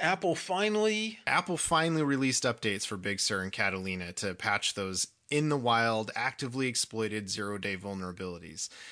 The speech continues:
Speaker 2: Six and a half weeks is a really long time to go for something that's actively exploited. So, again, as we remind frequently, make sure that you actually upgrade to the latest version of macOS. Don't just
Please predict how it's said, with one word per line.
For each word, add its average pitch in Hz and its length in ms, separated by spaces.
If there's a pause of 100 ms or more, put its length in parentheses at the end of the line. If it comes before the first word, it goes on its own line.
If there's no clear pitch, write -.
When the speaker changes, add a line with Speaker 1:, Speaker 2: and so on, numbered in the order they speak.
(160)
Speaker 2:
Six - 380
and 359 100
a 302 40
half 247 280
weeks 170 300
is 123 140
a 107 100
really 151 800
long 117 720
time 107 720
to 123 140
go 107 600
for 120 220
something 135 420
that's 113 260
actively 120 540
exploited. 101 720 (140)
So, 110 380 (680)
again, 127 360
as 113 220
we 113 320 (160)
remind 127 540
frequently, 107 680 (580)
make 139 200
sure 185 240
that 151 220
you 135 160
actually 131 380 (100)
upgrade 120 680
to - 120
the 120 140
latest 139 420
version 113 320
of 107 100
macOS. 104 540
Don't 127 300
just - 420